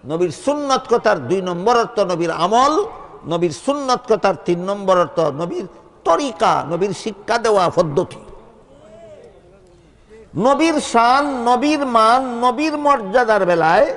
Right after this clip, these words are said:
আমাদের নবীর শিক্ষা দেওয়া পদ্ধতি হলো সমস্ত নবী রসুলগণের উপর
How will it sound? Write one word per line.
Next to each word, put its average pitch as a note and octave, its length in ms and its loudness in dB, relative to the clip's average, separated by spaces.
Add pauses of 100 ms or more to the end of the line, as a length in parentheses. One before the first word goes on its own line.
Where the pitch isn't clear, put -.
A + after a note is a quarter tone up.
(440)
আমাদের D4 380 2
নবীর B3 380 -4
শিক্ষা - 480 -4
দেওয়া C4+ 280 4
পদ্ধতি G#3+ 600 -2
হলো F3+ 440 2 (440)
সমস্ত C4+ 540 -2
নবী A3 440 -2
রসুলগণের A#3+ 680 -2
উপর F#3 360 0